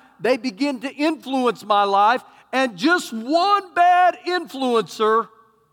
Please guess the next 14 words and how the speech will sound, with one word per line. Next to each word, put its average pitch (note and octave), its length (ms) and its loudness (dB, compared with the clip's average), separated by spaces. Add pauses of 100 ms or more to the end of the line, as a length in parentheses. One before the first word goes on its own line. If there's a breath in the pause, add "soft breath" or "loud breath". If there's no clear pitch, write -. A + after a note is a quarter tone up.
(360)
can F3 220 -10
mess A3 300 -2
me G3+ 220 -2
up. D3 340 -2 (1200)
Woo. G#4+ 280 0 (1300)
Now D#3+ 100 -12
go A#3 200 0
with C#4+ 300 -4
me C#4+ 140 -8
back C4+ 360 0
into A#3 180 -12
the A#3+ 180 -6
Old A#3+ 260 -2
Testament B3 600 -6